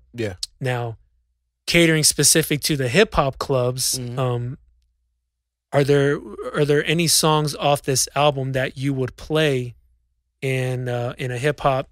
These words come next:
Speaker 2: in, in your clubs? Like, let's just bring up Playhouse, for example, where it's hip hop driven. Like, I mean, off the top, I would consider playing, um, well, not even so much that. Like, I would consider playing Trust Issues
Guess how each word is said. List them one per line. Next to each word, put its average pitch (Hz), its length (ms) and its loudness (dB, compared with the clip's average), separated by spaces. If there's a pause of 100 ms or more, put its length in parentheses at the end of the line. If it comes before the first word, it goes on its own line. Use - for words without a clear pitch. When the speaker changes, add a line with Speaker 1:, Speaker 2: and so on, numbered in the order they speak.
Speaker 2:
in, 147 180 0
in 151 200 -4
your 131 160 -4
clubs? 147 340 2
Like, 131 220 -2
let's 139 180 0
just 131 160 -2
bring 139 180 -2
up 117 120 -10
Playhouse, 139 540 -2 (440)
for 131 140 -4
example, 127 440 -4
where 127 180 -2
it's 123 200 -8 (420)
hip 147 180 -2
hop 135 200 -2
driven. 156 420 2 (440)
Like, 123 280 -4
I 143 60 -4
mean, 143 140 2
off 147 240 4
the 147 100 -4
top, 165 340 2
I 143 140 4
would 156 220 2
consider 135 440 -2
playing, 123 520 -6 (640)
um, 117 560 -6 (1080)
well, 196 120 8
not 240 180 8
even 247 120 4
so 240 160 4
much 214 180 4
that. 202 160 10
Like, 147 160 4
I 190 80 8
would 220 140 8
consider 190 340 6
playing 160 260 2
Trust 180 360 2
Issues 143 460 -2